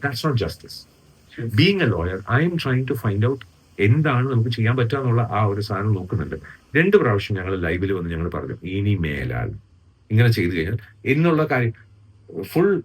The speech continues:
Speaker 1: ആ, എല്ലാം ഡ്രാഫ്റ്റ് ചെയ്ത് with proof എല്ലാം ചെയ്ത്, അപ്പോഴാണ് ഈ ഫേക്ക് ഐ ഡിയും ഒറിജിനൽ ഐ ഡിയും തമ്മിലുള്ള ഇഷ്യൂ. അപ്പൊ ആ ധൈര്യത്തിൽ നിങ്ങൾ ഫേക്ക് ഐ ഡി ഉണ്ടാക്കി കമന്റ് ചെയ്യാന്ന് വിചാരിച്ചു കഴിഞ്ഞാൽ അതും സംസാരിച്ചു, ഈ ഫേക്ക് ഐ ഡി ട്രേസ് ചെയ്യാനുള്ള അതും നോക്കിക്കൊണ്ടിരിക്കുക, ചെയ്യാൻ പറ്റും, because ഐ പി ട്രേസ് ചെയ്യാൻ പറ്റും.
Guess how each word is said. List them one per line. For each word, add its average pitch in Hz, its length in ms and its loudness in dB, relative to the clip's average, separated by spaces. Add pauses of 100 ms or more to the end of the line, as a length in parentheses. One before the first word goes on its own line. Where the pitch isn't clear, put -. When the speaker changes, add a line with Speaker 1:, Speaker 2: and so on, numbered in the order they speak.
(140)
Speaker 1:
ആ, 104 60 -2
എല്ലാം 117 520 2
ഡ്രാഫ്റ്റ് 120 400 0
ചെയ്ത് 131 280 0
with 123 340 0
proof 110 440 -4 (100)
എല്ലാം 101 180 0
ചെയ്ത്, 98 220 0 (140)
അപ്പോഴാണ് 135 420 -2
ഈ 127 180 -2
ഫേക്ക് 117 320 0
ഐ 104 80 2
ഡിയും 101 180 -2
ഒറിജിനൽ 95 280 -4
ഐ 90 40 -2
ഡിയും 87 120 -4
തമ്മിലുള്ള 85 300 -8
ഇഷ്യൂ. - 260 -10
അപ്പൊ 127 220 -4 (300)
ആ 135 160 0
ധൈര്യത്തിൽ 135 440 2
നിങ്ങൾ 127 200 0
ഫേക്ക് 123 260 2
ഐ 131 60 4
ഡി 131 60 4
ഉണ്ടാക്കി 110 340 2
കമന്റ് 107 260 2
ചെയ്യാന്ന് 107 220 4
വിചാരിച്ചു 90 260 -2
കഴിഞ്ഞാൽ 101 300 -2 (420)
അതും 107 280 2
സംസാരിച്ചു, 95 640 -4
ഈ 107 80 0
ഫേക്ക് 104 280 0
ഐ 90 80 0
ഡി 92 80 -6
ട്രേസ് 87 280 -4
ചെയ്യാനുള്ള 78 440 -4 (320)
അതും 92 180 -4
നോക്കിക്കൊണ്ടിരിക്കുക, - 1400 -10
ചെയ്യാൻ 143 260 2
പറ്റും, 82 180 -6
because - 320 -6
ഐ 104 140 0
പി 139 200 -2
ട്രേസ് 78 200 -4
ചെയ്യാൻ 78 140 -8
പറ്റും. - 360 -18